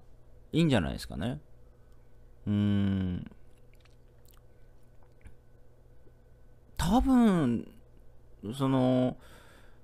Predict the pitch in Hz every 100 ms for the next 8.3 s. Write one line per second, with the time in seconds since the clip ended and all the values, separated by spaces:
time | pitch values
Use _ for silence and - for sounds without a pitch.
0 | - - - - - - - - - -
1 | - - - - - - - - - -
2 | - - - 143 185 214 - 254 247 220
3 | 160 131 110 110 180 170 110 117 202 285
4 | 208 123 98 82 - 65 90 127 151 -
5 | - - - - - - - - - -
6 | - - - - - - - - 110 104
7 | 101 101 104 104 101 101 98 98 92 92
8 | 87 82 67